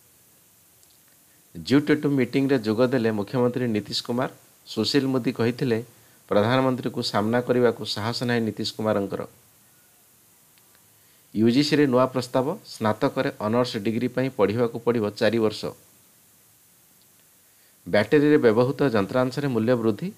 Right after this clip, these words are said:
ଆସନ୍ତା ବର୍ଷରୁ ମହଙ୍ଗା ହେବ ଇଲେକ୍ଟ୍ରିକ୍ ଯାନ। ଆରପାରିରେ ପଦ୍ମଶ୍ରୀ ପୁରସ୍କାର ପ୍ରାପ୍ତ ବିଶିଷ୍ଟ କଳ୍ପଶିଳ୍ପୀ ସୁଲୋଚନା ଚୌହାନ।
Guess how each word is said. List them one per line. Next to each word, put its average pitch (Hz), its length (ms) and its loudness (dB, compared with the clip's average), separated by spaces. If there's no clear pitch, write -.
ଆସନ୍ତା 127 340 -4
ବର୍ଷରୁ 117 360 0
ମହଙ୍ଗା 113 360 -2
ହେବ 123 160 0
ଇଲେକ୍ଟ୍ରିକ୍ 113 480 -2
ଯାନ। 95 200 0
ଆରପାରିରେ 147 500 4
ପଦ୍ମଶ୍ରୀ 135 540 -2
ପୁରସ୍କାର 123 520 2
ପ୍ରାପ୍ତ 120 320 -2
ବିଶିଷ୍ଟ 107 460 -4
କଳ୍ପଶିଳ୍ପୀ 123 680 -4
ସୁଲୋଚନା 120 500 2
ଚୌହାନ। 107 380 0